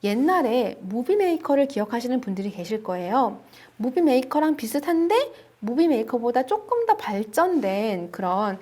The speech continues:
비디오 편집 프로그램이 열리게 됩니다. 여기에서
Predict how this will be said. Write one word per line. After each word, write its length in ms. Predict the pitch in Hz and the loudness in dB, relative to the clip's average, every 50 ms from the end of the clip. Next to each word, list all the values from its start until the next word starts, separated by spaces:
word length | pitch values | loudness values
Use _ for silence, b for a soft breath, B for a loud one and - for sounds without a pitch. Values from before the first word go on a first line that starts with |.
| B B B | B B B
비디오 380 | - - 208 196 202 214 226 240 | -8 -6 -6 -4 -2 0 0 0
편집 380 | - - 359 359 339 349 330 - | 2 0 0 0 -2 -2 -6 -6
프로그램이 640 | - 403 381 370 370 247 226 240 269 302 381 - - - | -4 -4 -4 -2 0 0 0 0 0 0 0 -2 -2 -4
열리게 320 | 202 185 185 190 185 190 | -4 -4 -4 -4 -4 -6
됩니다. 480 | 190 180 175 180 180 180 185 185 202 - _ _ b b b b b b b b b b b b - | -6 -8 -10 -10 -10 -10 -12 -12 -12 -14 _ _ b b b b b b b b b b b b -8
여기에서 680 | - 190 185 185 185 185 185 185 254 294 370 480 B | -6 -6 -4 -4 -4 -4 0 2 2 2 2 2 B